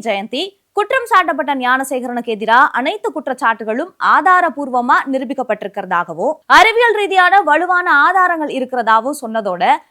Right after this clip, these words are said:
அதிகபட்ச தண்டனை வழங்கணும் அப்படின்னு வாதிட்டாங்க. இருதரப்பு வாதங்களும் நிறைவடைஞ்ச நிலையில இந்த வழக்குல மே இருபத்தி எட்டாம் தேதி, அதாவது இன்னைக்கு தீர்ப்பு வழங்கப்படும் என்று சென்னை மகளிர் நீதிமன்ற நீதிபதி எம் ராஜலட்சுமி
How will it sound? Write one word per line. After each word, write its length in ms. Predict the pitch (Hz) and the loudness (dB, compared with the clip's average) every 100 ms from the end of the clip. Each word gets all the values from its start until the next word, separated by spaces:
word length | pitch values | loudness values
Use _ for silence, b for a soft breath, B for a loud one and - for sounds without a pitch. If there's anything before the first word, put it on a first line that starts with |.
| _ 226 | _ 4
அதிகபட்ச 460 | 277 427 440 392 392 302 | 4 4 -2 -2 -2 -2
தண்டனை 280 | 294 302 269 | -2 -6 -4
வழங்கணும் 460 | 247 302 285 247 - | -4 -4 -4 -4 -2
அப்படின்னு 300 | 202 190 185 339 | -6 -6 -10 -4
வாதிட்டாங்க. 460 | 247 190 - 160 147 - _ _ - | -4 -4 -8 -8 -8 -12 _ _ -2
இருதரப்பு 480 | 330 415 427 427 381 | 0 4 4 4 4
வாதங்களும் 540 | 339 381 440 415 415 349 | 4 4 2 0 0 0
நிறைவடைஞ்ச 500 | 302 370 415 392 330 311 | 0 2 2 -2 -4 -4
நிலையில 320 | 269 254 240 269 330 | -2 -2 2 4 4
இந்த 120 | 285 254 | 0 0
வழக்குல 420 | 302 370 370 302 330 | -2 -2 -4 -4 -2
மே 100 | 302 285 | -4 -4
இருபத்தி 340 | 285 359 370 277 240 | -4 -4 -4 -4 -6
எட்டாம் 340 | 233 302 262 | -2 0 0
தேதி, 220 | 233 202 196 - | -4 -6 -6 -4
அதாவது 340 | 208 208 208 226 | -2 -2 -4 -8
இன்னைக்கு 380 | 254 370 285 240 254 | -6 -4 -4 -6 -6
தீர்ப்பு 280 | 269 311 269 196 | -6 -8 -8 -6
வழங்கப்படும் 540 | 208 247 208 196 180 190 | -4 -4 -6 -6 -8 -12
என்று 220 | 185 185 359 - b b | -10 -4 -4 -4 b b
சென்னை 220 | 381 403 453 392 | 0 0 0 -2
மகளிர் 360 | 370 440 508 359 | -2 -2 -6 -6
நீதிமன்ற 380 | 349 349 330 311 | -10 -8 -8 -6
நீதிபதி 320 | 294 269 277 262 | -6 -6 -6 -4
எம் 100 | 269 208 | -6 0
ராஜலட்சுமி 560 | 226 349 330 - 226 | 0 0 -8 -8 -14